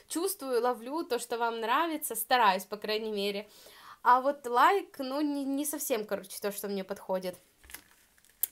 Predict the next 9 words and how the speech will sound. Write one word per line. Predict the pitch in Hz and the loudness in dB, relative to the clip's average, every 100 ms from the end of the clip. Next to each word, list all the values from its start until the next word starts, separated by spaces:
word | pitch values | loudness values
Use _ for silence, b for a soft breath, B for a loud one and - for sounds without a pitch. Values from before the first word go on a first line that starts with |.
| _ | _
Так, | 226 214 | 4 4
ну | 277 | 0
что | 277 214 | -2 -2
ж, | |
вопросики | 220 233 269 269 - 233 226 _ | -4 -4 -4 -4 -8 -10 -12 _
такие | - 214 247 240 | -6 -4 2 4
опять | 240 254 | 6 2
снова | 262 233 233 | 2 -2 -2
быстрые. | 220 320 359 320 330 311 | -2 -4 -4 -2 0 0